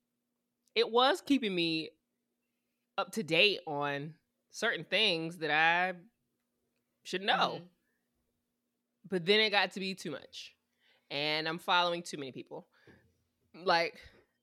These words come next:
Speaker 1: I used to know, like, a small amount of celebrity gossip and drama, and then also, like, big shit that would hit C N N.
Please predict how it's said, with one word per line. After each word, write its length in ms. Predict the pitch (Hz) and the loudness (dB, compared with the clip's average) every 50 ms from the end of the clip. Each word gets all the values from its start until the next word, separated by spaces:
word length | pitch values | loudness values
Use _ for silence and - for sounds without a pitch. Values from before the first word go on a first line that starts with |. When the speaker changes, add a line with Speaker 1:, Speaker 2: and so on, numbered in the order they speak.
| _ _ | _ _
Speaker 1:
I 320 | 156 165 180 185 190 196 196 | 4 6 8 10 10 10 8
used 280 | 190 202 214 214 - | 6 4 0 -2 -2
to 60 | 220 | -2
know, 120 | 202 202 196 | 0 0 4
like, 180 | 190 185 180 180 | 4 4 2 2
a 80 | 156 | -4
small 380 | - - - 196 185 180 185 185 | -8 -6 -2 2 4 4 4 4
amount 280 | 185 185 180 180 180 185 | 4 4 2 2 2 0
of 60 | 180 | -4
celebrity 680 | - 190 175 180 180 175 180 175 175 175 180 185 180 - _ _ _ _ - - _ _ _ _ - - _ _ - - _ | -6 -4 -2 0 0 0 0 -2 -4 -4 -4 -6 -8 -12 _ _ _ _ -20 -20 _ _ _ _ -20 -20 _ _ -20 -20 _
gossip 320 | _ - 165 170 196 - - | _ 0 0 0 0 -2 -4
and 100 | 185 175 | -4 -2
drama, 480 | 165 175 175 175 180 185 185 180 175 - | 0 2 2 4 2 2 0 0 -2 -2
and 140 | - 147 147 | -4 -4 -4
then 160 | 151 151 156 | -4 -4 -4
also, 540 | 160 - 156 160 160 165 - - 175 160 151 | -4 -4 -2 -2 -2 -4 -6 -6 -4 -4 -2
like, 400 | 147 147 143 143 143 - - - _ _ _ _ _ _ _ _ 139 | -2 -2 -4 -4 -6 -8 -12 -16 _ _ _ _ _ _ _ _ -6
big 320 | 139 160 165 165 165 165 | -2 0 0 0 -2 -4
shit 360 | - - - 170 165 160 127 | -8 -6 -4 -2 -2 -2 -2
that 120 | 147 139 147 | -4 -4 -4
would 100 | 156 160 | -6 -6
hit 200 | 156 185 147 156 | -6 -8 -8 -6
C 200 | - - 156 156 | -8 -6 -4 -2
N 100 | 151 151 | -2 -2
N. 280 | 147 151 156 165 190 | -2 -2 -2 -4 -6